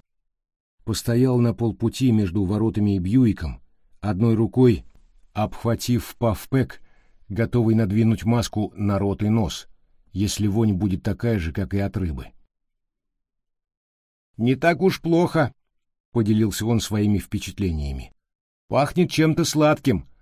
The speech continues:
Может, это действительно длинноцветковая лилия?" Он, конечно, шутил.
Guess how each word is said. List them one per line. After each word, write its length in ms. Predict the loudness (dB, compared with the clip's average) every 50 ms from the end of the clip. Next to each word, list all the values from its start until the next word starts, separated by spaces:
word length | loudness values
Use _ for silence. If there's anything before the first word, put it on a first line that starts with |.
| _ _ _ _ _ _ -20 _ -6
Может, 340 | -2 0 2 2 0 2 0
это 160 | -2 -2 0
действительно 640 | 0 0 0 0 0 -2 0 2 2 4 4 4 4
длинноцветковая 880 | 4 4 6 6 6 4 4 2 0 -2 0 2 4 6 8 8 8
лилия?" 480 | 8 8 8 8 6 4 2 0 -4 -10 _ _ _ _ _ _ _ _ _ _ _ _ _ _ _ _ _ _ _ -6
Он, 140 | -4 -4 -4
конечно, 460 | -2 -2 0 0 0 -2 -2 -6 -6
шутил. 500 | -6 -6 -10 -10 -10 -12 -12 -12 -14